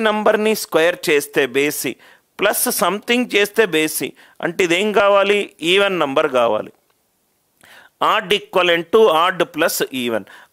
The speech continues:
odd equivalent to odd plus even. అంటే మూడు బేసి సంఖ్యలు వచ్చే ఛాన్సే లేదు. ఎవరైనా కరెక్ట్గా ఆన్సర్ ఏంటి? No value or zero value. కాన్సెప్ట్ అర్థమైంది కదా సార్? No value or a zero,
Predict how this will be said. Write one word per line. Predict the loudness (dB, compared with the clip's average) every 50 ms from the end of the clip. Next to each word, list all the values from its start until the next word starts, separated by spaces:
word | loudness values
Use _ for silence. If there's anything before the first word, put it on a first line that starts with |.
| -2 -2 0
odd | 0 0 0 -2 -4
equivalent | -4 _ -2 0 0 0 0 -2 -4 0 2
to | 2 2 2 2 0 0
odd | 0 0 -4 -6 -4
plus | -2 -2 -2 -2 -2 -6 -6
even. | -6 -6 -8 -10 -14 -20 -16 -8 -6 -6
అంటే | -6 -2 -2 -2 -2 0 -2 -4 -2 0
మూడు | 2 4 4 4 4 2 0 0 0
బేసి | 0 0 0 0 -2 -2 -2
సంఖ్యలు | -2 -2 -2 -2 -2 0 0 0 0
వచ్చే | 0 -2 -2 -2 -2 -2 -2 -4
ఛాన్సే | -4 -2 -2 -4 -6 -2 0 0 2 2 0 0
లేదు. | -2 -4 -6 -10 -14 _ -18 -20 -20 -12 -4 0 0
ఎవరైనా | 2 2 0 0 -2 -2 -4 -2 -2
కరెక్ట్గా | -2 -2 -4 -6 _ -4 0 0 0 0 0 -4 -6 -12 -20 _ -6 -4 -4
ఆన్సర్ | -4 -2 -2 0 0 0 0 -2
ఏంటి? | -4 -4 -4 -2 -2 -2 -2 -4 -2 0
No | 2 2 2 2 2 2
value | 2 2 0 -2 -6 -6 -8 -10 -12 _ _ -4 -2 0
or | 0 0 -2 -2 -6 -8 -6
zero | -2 0 2 2 2 2 2 2
value. | 0 0 -2 -6 -12 -14 _ _ -20 _ _ -4 -2
కాన్సెప్ట్ | -2 -2 -2 -4 -2 -2 -2 -2 0 -2 -2
అర్థమైంది | 0 0 0 0 0 0 0 0 0 0
కదా | 0 -2 0 -2
సార్? | -2 -2 -2 -6 _ _ _ _ _ -10 -6 -2 0
No | 2 2 2 2 2
value | 2 2 0 -2 -2 -2 2 2 4 4 2 0 0 -2 0 2
or | 2 2 2
a | 0 0 -6 _ -16 -14 -12 -6
zero, | -4 -2 -2 -2 -2